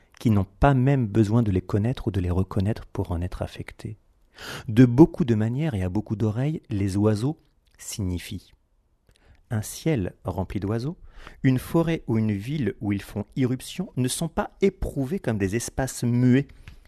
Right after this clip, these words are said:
ni quant au son, comme des silences, ni quant au sens. Le confinement a été l'occasion d'en reprendre la mesure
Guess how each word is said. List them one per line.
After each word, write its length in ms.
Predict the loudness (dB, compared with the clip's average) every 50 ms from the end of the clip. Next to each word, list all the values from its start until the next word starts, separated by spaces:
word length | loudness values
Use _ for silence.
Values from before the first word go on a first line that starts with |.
| _ _ _ _ _ -6
ni 240 | -2 0 0 0 0
quant 220 | -2 -4 -6 -6 -6 -8
au 80 | -10
son, 280 | -8 -6 -2 -2 -2 -2 -4 -10 -20 _ _ _ _ _ _ -4
comme 180 | -2 -2 0 0
des 100 | -2 -4
silences, 680 | -6 -8 -6 -4 -4 -4 -4 -6 -8 -10 -14 -16 -18 -20 _ _ -8
ni 260 | -4 -2 -2 -2 -4
quant 240 | -6 -8 -12 -12 -12 -12 -12 -12
au 100 | -12 -12
sens. 840 | -12 -10 -8 -6 -4 -4 -4 -6 -8 -12 -16 -16 -16 -16 -16 -18 -20 _ _ -20 -20 -20 -18 -18 -18 -10 -4 0
Le 120 | 0 0
confinement 760 | 0 0 -4 -8 -8 -6 -6 -4 -2 -2 -2 -2 -2 -4 -6 _ _ _ _ _ _ _ _ _ _ _ _ _
a 100 | -2 -2
été 280 | -2 -2 -2 -2 -2 0
l'occasion 580 | 0 0 0 0 0 0 0 0 0 -2 -4 -2
d'en 140 | -2 -2
reprendre 720 | -2 2 2 2 2 2 0 -4 -2 -2 -2 -2 -2 -2 -2
la 120 | -2 -2
mesure 720 | -2 -2 0 0 -2 -2 -2 -2 -2 0 0 -2 -2 -4